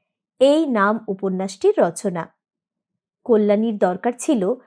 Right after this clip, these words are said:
এক বুক নির্ভয়তা, প্রজাপতির মতো দুটো রঙিন ডানা, মুক্ত বিহঙ্গীর মতো বন্ধুদের সঙ্গে রাত বিরেতে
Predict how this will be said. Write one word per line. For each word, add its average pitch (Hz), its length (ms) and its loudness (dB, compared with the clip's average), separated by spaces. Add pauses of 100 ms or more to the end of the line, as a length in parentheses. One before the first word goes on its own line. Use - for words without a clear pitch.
(380)
এক 311 380 4
বুক 277 400 0
নির্ভয়তা, 196 840 -2 (680)
প্রজাপতির 349 640 2
মতো 349 360 2
দুটো 254 260 -2
রঙিন 214 560 0
ডানা, 180 400 -2 (720)
মুক্ত 294 380 0
বিহঙ্গীর 262 560 0
মতো 269 400 0 (460)
বন্ধুদের 254 480 4
সঙ্গে 294 480 -2
রাত 190 320 0
বিরেতে 262 560 -2